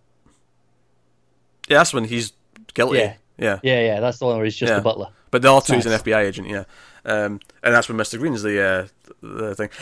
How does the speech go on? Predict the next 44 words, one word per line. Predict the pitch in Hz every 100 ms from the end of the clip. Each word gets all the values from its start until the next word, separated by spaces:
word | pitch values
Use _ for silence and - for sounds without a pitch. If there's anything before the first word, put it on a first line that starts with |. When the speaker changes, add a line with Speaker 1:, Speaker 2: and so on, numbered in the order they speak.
| -
Speaker 1:
Do |
you | 147
know | 226
what, | 175 -
do | 196
you |
know | 202
what |
I |
like? | 208 214 -
I | 143
like | 156 175 -
that | 175
there's, | 156 151 135 120 - - _ _ _ _ -
it, | 147 - - _ _ _
it's | 175
funny | - 277
how | 262 247 208
there's | 180 147
only | 175 170
two | - 147 147
of |
them | 139 127
that | 120 117
were, | 120 120
they're | 117 127
definitively | 120 113 120 117 104 117
the | 104
killer | - 113 131 147
in | 135
one | 131
of | 135
the |
endings. | 135 143 156 160 - -
I | 131
think | 147
it's | 170 -
funny | 143 139
how, | 135 123 120 113 - _ _ -
other | 151 170 165 147
than | 131
Scarlet | - - 127 123 117 107 95 - _ _ _
and | 110 107
Peacock, | - 131 - 104 101 -